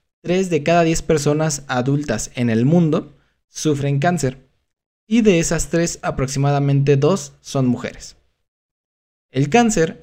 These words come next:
ha sido tema de estudio e investigación para varios doctores, médicos y científicos, esto con el fin de buscar maneras más eficaces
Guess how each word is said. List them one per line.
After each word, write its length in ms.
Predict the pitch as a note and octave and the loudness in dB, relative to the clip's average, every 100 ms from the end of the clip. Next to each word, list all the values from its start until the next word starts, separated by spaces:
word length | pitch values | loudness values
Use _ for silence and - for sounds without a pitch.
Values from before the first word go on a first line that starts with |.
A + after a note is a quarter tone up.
| - | -4
ha 80 | |
sido 360 | E3 F3+ E3 E3 - | -2 0 0 -2 0
tema 340 | F#3+ F#3+ F3+ | 0 2 0
de 100 | C3 | -2
estudio 680 | C3 - D#3+ D#3+ D#3 - _ | -2 -2 0 2 0 -4 _
e 100 | F3 | 0
investigación 760 | G#3 G3+ E3+ F3+ D#3 C#3+ C#3 C#3 | 2 2 0 0 0 0 -2 0
para 180 | A#2 A2+ | -2 -2
varios 220 | A#2+ A2 | -2 -2
doctores, 580 | G#2 - E3+ E3+ D#3+ C#3 | -6 0 2 4 0 -2
médicos 640 | C3+ C#3+ D3 D3+ D3+ D3 | -2 0 0 0 0 -2
y 140 | C3 B2 | -8 -4
científicos, 720 | C3 C#3 G3 D3 C#3+ C#3+ - - - - _ _ | -2 0 0 -2 -4 -6 -8 -20 -20 -20 _ _
esto 520 | A#3 A#3 F3 A#3 - | -2 0 -2 -4 -4
con 180 | - D3+ | -4 0
el 100 | C3+ | 0
fin 200 | C3 D3+ | -2 -2
de 80 | D#3+ | 0
buscar 360 | C#3 C3+ C3+ C3 | 0 -2 -2 -2
maneras 460 | C#3 C#3 B2 A#2+ | 0 0 0 -2
más 240 | B2 B2 D3 | -2 -2 -2
eficaces 540 | E3+ D#3+ D#3 F3+ - | -4 -4 -4 -4 -6